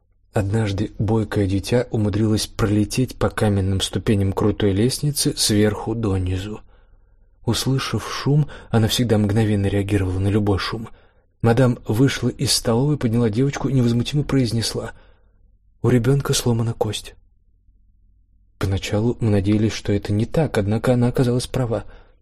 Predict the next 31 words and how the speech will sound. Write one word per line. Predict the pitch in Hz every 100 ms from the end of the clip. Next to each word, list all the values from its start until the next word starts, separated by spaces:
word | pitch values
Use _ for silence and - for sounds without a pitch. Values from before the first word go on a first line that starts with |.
| _
Маленькая | 120 123 107 101 107
пухлая | - 117 - 98
ручка | 120 151 -
безвольно | 143 113 98 107 120
висела. | 120 117 - - 95 95 104 - - - _ _ _ _ _ _ _
«Пусть | 147 139 - -
мисс | 135 135 -
Сноу | - 120 139 147 147 -
возьмет | 123 123 110 110 104 -
ее», | 104 107 - - _ -
распорядилась | 113 - 120 110 113 - -
мадам | 113 104 110 101
Бек, | 104 - - - - - _
«и | 127
пусть | 175 -
кто-нибудь | - 165 160 151
немедленно | 127 123 151 151 151 143 - -
найдет | 123 113 110 135
фиакр». | - - 107 95 - - - - - _ _ _ _ _ _ _ _ _ _ _ _ _ -
Как | 104
только | - 107 120
экипаж | 107 120 - 107 -
прибыл, | 127 147 120
она | 107 107
поспешно, | 143 131 - 143 - 113
но | 110
с | -
восхитительным | 117 - 110 127 113 107
хладнокровием | 104 117 113 107 107 - 123 107 104
и | - 110
самообладанием | - 98 98 95 98 101 139 165